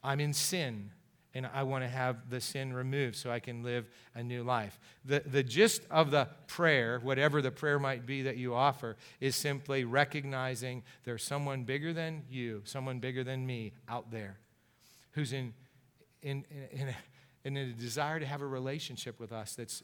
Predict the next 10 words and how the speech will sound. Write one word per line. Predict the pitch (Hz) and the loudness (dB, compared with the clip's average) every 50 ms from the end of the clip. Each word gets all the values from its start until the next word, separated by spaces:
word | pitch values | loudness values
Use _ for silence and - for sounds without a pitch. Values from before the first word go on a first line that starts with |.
| - _ | -16 _
forever, | - - 127 120 127 135 123 117 110 104 - - _ _ _ _ _ _ _ _ _ _ - | -14 -8 -4 0 0 2 0 0 -4 -8 -10 -16 _ _ _ _ _ _ _ _ _ _ -6
and | 139 135 131 | -4 -4 -4
that | 127 113 | -4 -6
he | 104 127 170 170 160 156 | -4 -2 0 2 4 4
is | 165 175 165 170 | 4 4 2 0
the | 131 | -2
light, | 120 113 110 110 107 110 - - 135 | -4 -4 -6 -8 -8 -10 -14 -12 -10
the | 127 120 | -10 -8
true | - - 208 208 185 | -6 -4 -2 -2 0
light, | 143 123 107 101 98 | 0 -2 -2 -4 -8